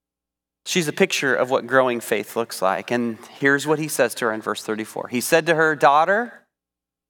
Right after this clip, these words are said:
your faith has healed you. Go in peace and be freed from your suffering." He calls her daughter. It's a family tender name,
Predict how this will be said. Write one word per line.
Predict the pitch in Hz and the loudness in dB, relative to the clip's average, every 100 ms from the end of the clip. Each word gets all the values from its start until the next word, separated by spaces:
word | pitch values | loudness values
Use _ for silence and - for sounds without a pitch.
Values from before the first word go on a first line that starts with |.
| _ | _
your | - 123 | -8 -4
faith | - 120 131 | 0 0 0
has | 180 - | -6 -6
healed | 135 113 98 | -4 -4 -4
you. | 95 92 | -8 -8
Go | - 104 113 | -4 -2 0
in | 147 | -4
peace | - 117 95 - - - - - - _ | -6 -6 -6 -10 -12 -12 -16 -20 -20 _
and | 113 110 | -6 -6
be | 101 101 | -4 -6
freed | - - 107 101 95 - | -6 -8 -8 -8 -10 -8
from | 92 | -6
your | 98 95 | -6 -8
suffering." | - - - - - _ _ _ _ _ _ _ _ _ _ _ - | -8 -10 -12 -16 -18 _ _ _ _ _ _ _ _ _ _ _ -6
He | - | 0
calls | - - 277 | 4 4 6
her | 262 | 2
daughter. | 190 - - 277 294 277 165 - - _ _ _ _ _ _ _ _ _ _ _ _ _ _ _ _ _ | 2 4 6 6 6 4 2 -4 -20 _ _ _ _ _ _ _ _ _ _ _ _ _ _ _ _ _
It's | 196 214 | 2 4
a | 285 | 2
family | - 233 285 320 254 190 | 4 4 6 4 4 2
tender | - - 262 285 233 190 | 2 2 4 4 4 4
name, | 156 151 127 110 104 | 4 4 2 -2 -6